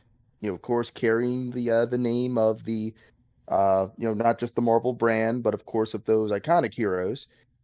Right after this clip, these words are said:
and, uh, being able to play as one of your favorites and join friends who, you know, comprise the team, and you can go and do missions.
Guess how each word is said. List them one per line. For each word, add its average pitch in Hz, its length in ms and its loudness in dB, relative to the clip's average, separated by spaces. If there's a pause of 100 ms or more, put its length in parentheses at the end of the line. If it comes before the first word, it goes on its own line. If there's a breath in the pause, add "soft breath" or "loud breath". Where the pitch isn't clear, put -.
(120)
and, 101 440 -2
uh, 101 320 2
being 123 260 -2
able 131 340 -2
to - 180 -8
play 147 280 2
as 131 180 4
one 135 120 0
of 135 60 -2
your 135 100 -2
favorites 147 680 0
and 123 200 0
join 131 420 -2 (480)
friends 151 500 0 (460)
who, 139 280 -6 (140)
you 131 100 0
know, 123 160 0
comprise 127 500 0
the 160 120 -8
team, 160 360 -2
and 143 100 -4
you 135 80 -6
can 151 180 -6
go 139 260 4
and 160 100 -4
do 185 120 -4
missions. 214 640 -4